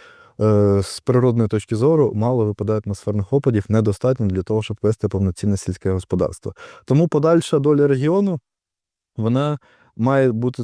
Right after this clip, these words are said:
точно тісно пов'язана з Дніпровською водою. Якщо її не буде, то сільське господарство просто буде втрачати свої позиції ще сильніше.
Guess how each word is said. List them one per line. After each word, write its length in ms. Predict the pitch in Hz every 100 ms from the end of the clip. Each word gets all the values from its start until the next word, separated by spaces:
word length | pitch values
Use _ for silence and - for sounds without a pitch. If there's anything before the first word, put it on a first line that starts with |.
| -
точно 360 | 127 120 104
тісно 340 | 95 113 - 95
пов'язана 460 | 98 104 98 95
з 40 | 92
Дніпровською 500 | 101 117 110 - 117
водою. 340 | 131 160 139
Якщо 300 | 113 - 117
її 140 | 117 110
не 120 | 107
буде, 280 | 120 156 127
то 120 | 107
сільське 340 | - 104 117
господарство 600 | 104 104 104 127 139 101
просто 360 | - 110 - 101
буде 280 | 104 107 101
втрачати 500 | - 101 - 104 104
свої 220 | - 98
позиції 460 | 101 101 95 - -
ще 200 | - 185
сильніше. 540 | - 180 170 156 143